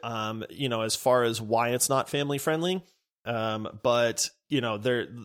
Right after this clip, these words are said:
like I said, there, there is a good bit of violence. There's, people are definitely getting shot and dying and stuff like that. Breaking Bad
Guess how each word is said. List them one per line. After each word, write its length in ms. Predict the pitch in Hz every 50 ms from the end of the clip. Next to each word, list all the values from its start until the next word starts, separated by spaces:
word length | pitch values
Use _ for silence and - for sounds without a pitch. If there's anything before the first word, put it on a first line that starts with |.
| -
like 180 | - 135 135 131
I 40 | 127
said, 340 | - - 120 101 92 107 110
there, 160 | 131 127 98
there 180 | 113 165 170
is 140 | 175 160 -
a 20 | 139
good 160 | 135 135 117
bit 100 | 127 117
of 80 | 113
violence. 400 | - 110 104 101 87 85 85 -
There's, 240 | - 127 117 113 110
people 280 | - - 143 131 123 120
are 80 | 120
definitely 420 | 110 117 123 110 - 131 82 107 110
getting 240 | 104 117 107 107 101
shot 460 | - - 117 101 101 101 101 - -
and 120 | 107 104
dying 320 | 92 95 90 92 90 90 90
and 80 | 90
stuff 280 | - - 110 90 - -
like 180 | 92 92 -
that. 300 | - 87 85 82 - - - - - - - - - - - _ _ _ _ _
Breaking 380 | - 208 247 254 262 285 277 240
Bad 440 | 214 196 190 190 190 185 170 -